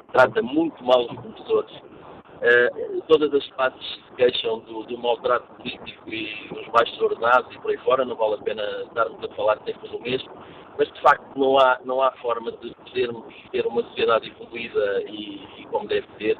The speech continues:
não olharmos para o problema da educação. Acho que isso é um ponto-chave da, da,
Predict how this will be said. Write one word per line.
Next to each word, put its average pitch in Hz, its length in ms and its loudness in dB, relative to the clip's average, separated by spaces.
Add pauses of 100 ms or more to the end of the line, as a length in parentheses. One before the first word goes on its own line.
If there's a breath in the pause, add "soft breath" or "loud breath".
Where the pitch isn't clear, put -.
(460 loud breath)
não 123 80 4
olharmos 127 400 4
para 123 120 0
o 120 40 0
problema 123 420 -2
da 127 80 -2
educação. 131 520 -2
Acho 101 180 -14
que 117 60 -20
isso - 100 -8
é 117 60 0
um 117 100 -2
ponto-chave 120 960 0
da, 107 260 -2
da, 101 520 -6